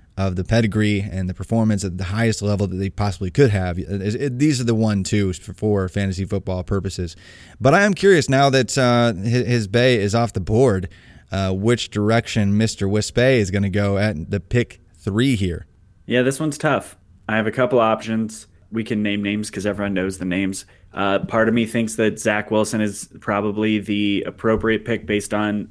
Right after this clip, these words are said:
Speaker 2: projected draft capital. We've seen some skills out of, or some traits out of him that make him impressive. Um, I think of the people on the board right now, he may have the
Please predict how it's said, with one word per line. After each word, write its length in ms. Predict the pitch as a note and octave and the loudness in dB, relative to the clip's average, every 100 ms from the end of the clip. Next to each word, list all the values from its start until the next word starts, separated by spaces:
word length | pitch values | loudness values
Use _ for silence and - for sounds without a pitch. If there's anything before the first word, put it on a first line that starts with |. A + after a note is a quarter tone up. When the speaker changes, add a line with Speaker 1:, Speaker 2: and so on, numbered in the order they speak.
| - | -10
Speaker 2:
projected 480 | G#2 G#2+ G2 G2 | -6 -4 -4 -6
draft 280 | F2+ A#2+ A#2 | -2 -2 0
capital. 600 | C3 A2+ A2+ A2+ A2 A2 - - _ | -2 -2 0 2 2 0 -8 -18 _
We've 200 | C#3 D#3+ | -4 -2
seen 320 | D#3+ F3 E3 D3 | 0 0 0 0
some 280 | - B2+ | 0 0
skills 420 | B2+ - A#2 A2+ A#2 | 0 0 2 4 2
out 140 | A2 | 0
of, 80 | A2 | -2
or 200 | F#2+ A2 | -2 -4
some 240 | - A#2+ | -2 -4
traits 360 | A2+ - G#2 - | -4 -2 -2 -2
out 140 | G2+ | -4
of 80 | G2+ | -2
him 120 | G#2+ A2 | -2 -2
that 60 | |
make 220 | F2+ G2 | -2 -4
him 240 | A2 G#2 G2+ | -2 -4 -4
impressive. 640 | G2 G#2 G#2+ G2 A2 G#2+ G#2+ _ _ _ _ | -8 -6 -4 -4 -2 -4 -6 _ _ _ _
Um, 560 | - G#2 G2 G2+ G2 - | -4 0 0 0 -2 -2
I 80 | G2 | -6
think 300 | - A#2+ A2 - | -2 -4 -4 -2
of 260 | G#2+ G#2+ | 0 2
the 100 | G#2+ | 0
people 380 | G#2+ A#2 A2 G#2+ | -2 -2 -2 2
on 160 | G#2+ G#2+ | 2 2
the 80 | G#2 | 0
board 300 | G#2+ A2 G#2+ | 2 2 4
right 240 | A2 G2 | 0 0
now, 240 | G#2 G#2 G2+ | -2 -4 -2
he 160 | A2 | -2
may 220 | G#2+ G2+ | -2 -2
have 400 | G2 G2+ G2+ F#2+ | -2 -4 -4 -6
the 500 | F#2+ G2 F#2+ F#2+ F#2+ | -8 -6 -4 -4 -6